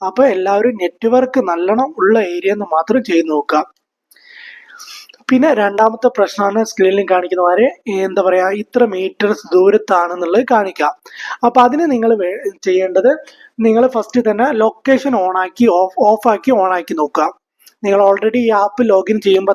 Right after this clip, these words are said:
തന്നെ ലൊക്കേഷന്റെ പെർമിഷൻ കൊടുത്തിട്ടുണ്ടെങ്കിൽ ലൊക്കേഷൻ on ആവും, ഓട്ടോമാറ്റിക്കലി on ആവും. അപ്പൊ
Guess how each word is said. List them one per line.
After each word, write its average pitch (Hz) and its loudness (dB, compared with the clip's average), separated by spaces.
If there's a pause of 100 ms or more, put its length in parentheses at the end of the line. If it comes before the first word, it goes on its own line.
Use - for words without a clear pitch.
തന്നെ 202 -4
ലൊക്കേഷന്റെ 208 0
പെർമിഷൻ 196 -2
കൊടുത്തിട്ടുണ്ടെങ്കിൽ 196 0
ലൊക്കേഷൻ 214 -2
on 175 0
ആവും, 165 -2
ഓട്ടോമാറ്റിക്കലി 208 0
on 175 0
ആവും. 190 0 (420)
അപ്പൊ 311 4